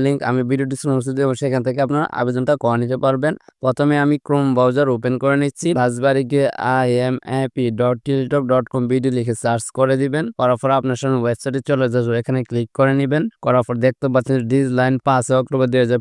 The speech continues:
পঁচিশ বিকাল পাঁচটা পর্যন্ত। অ্যাপ্লিকেশন ফর্ম ক্লিক here, অ্যাপ্লাই অনলাইন, just এখানে আবার ক্লিক করে নিবেন। করার পর সার্কুলার ক্লিক করে নেক্সটে আবার ক্লিক করে নিবেন। করার পর আপনি কোন পোস্টে আবেদন করবেন, আমি কম্পিউটার অপারেটর পোস্টে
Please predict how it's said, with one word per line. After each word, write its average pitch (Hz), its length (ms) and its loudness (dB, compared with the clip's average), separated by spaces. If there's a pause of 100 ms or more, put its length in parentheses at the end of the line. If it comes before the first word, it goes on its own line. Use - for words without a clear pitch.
পঁচিশ 131 280 -2 (120)
বিকাল 123 300 -2
পাঁচটা 123 340 -2
পর্যন্ত। 131 320 0 (200)
অ্যাপ্লিকেশন 120 500 -2
ফর্ম 139 240 0
ক্লিক 123 280 -2
here, 131 160 2
অ্যাপ্লাই 127 240 0 (100)
অনলাইন, 131 280 2
just 120 200 -2
এখানে 123 200 -2
আবার 123 200 -2
ক্লিক 120 240 -2
করে 135 160 2
নিবেন। 139 180 0 (100)
করার 123 200 2
পর - 120 -14
সার্কুলার 123 440 0
ক্লিক 127 240 -2
করে 135 200 2
নেক্সটে 120 320 -2
আবার 120 220 0
ক্লিক 123 280 -4
করে 135 200 4
নিবেন। 139 280 0
করার 127 180 4
পর 143 140 2
আপনি 143 120 0 (100)
কোন 151 120 2 (100)
পোস্টে 131 220 0 (100)
আবেদন 139 260 0 (100)
করবেন, 120 280 2 (140)
আমি 120 140 2 (140)
কম্পিউটার 135 440 2
অপারেটর 127 320 0 (120)
পোস্টে 131 260 -6